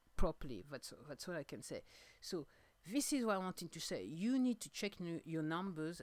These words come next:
and you need to be responsible with your numbers, and you need to be okay with your numbers. You should not be ashamed, ashamed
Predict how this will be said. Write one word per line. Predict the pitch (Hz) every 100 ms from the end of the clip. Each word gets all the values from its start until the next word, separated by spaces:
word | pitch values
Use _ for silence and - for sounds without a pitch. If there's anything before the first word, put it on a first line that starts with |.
| -
and | 165 170
you | 170
need | 175 180
to | 151
be | 151 147
responsible | 147 - 196 196 202 190
with | 196 196
your | 185
numbers, | 185 190 185 190 196 - - -
and | 151
you | 160
need | 160 -
to | 151
be | 151 143
okay | - 185 202
with | 196
your | 185
numbers. | 185 190 185 185 185 - -
You | 143
should | - 160
not | 165 151
be | 151
ashamed, | 123 - - 185 208 175 - 120
ashamed | - - 208 190